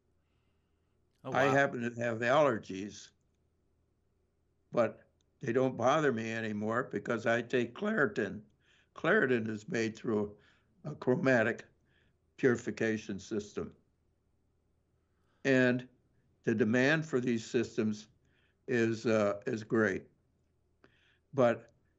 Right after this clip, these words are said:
Speaker 2: so, uh, in other words, they got a real solid, they got a real solid business.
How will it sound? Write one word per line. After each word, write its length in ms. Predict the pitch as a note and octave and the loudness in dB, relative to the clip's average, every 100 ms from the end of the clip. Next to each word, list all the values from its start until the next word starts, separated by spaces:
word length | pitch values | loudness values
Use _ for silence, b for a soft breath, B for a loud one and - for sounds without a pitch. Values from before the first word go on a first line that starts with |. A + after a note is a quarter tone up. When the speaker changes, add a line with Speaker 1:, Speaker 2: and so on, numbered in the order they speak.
| _ _ | _ _
Speaker 2:
so, 340 | - C3+ C3+ | -2 4 6
uh, 160 | D3 C3 | 4 2
in 100 | D#3 | -2
other 240 | D#3 F3+ C#3 | 2 4 4
words, 220 | C#3 B2+ | 4 2
they 140 | D3+ | -2
got 180 | E3 B2+ | 2 0
a 80 | A2+ | 0
real 440 | A#2+ B2+ D3 B2 | -4 0 0 0
solid, 640 | A2 - C3 A#2+ A2 F#2+ - _ _ _ _ _ | -4 -4 0 0 -2 -6 -12 _ _ _ _ _
they 100 | D3 | -4
got 160 | C3 A#2+ | 0 0
a 80 | G#2+ | 0
real 360 | A2+ C3 C3 | 2 4 4
solid 560 | A2 - B2 G#2 F#2+ D#2+ | 0 0 2 2 -2 -4
business. 560 | A#2+ B2+ A2+ - - | -2 -2 -2 -8 -12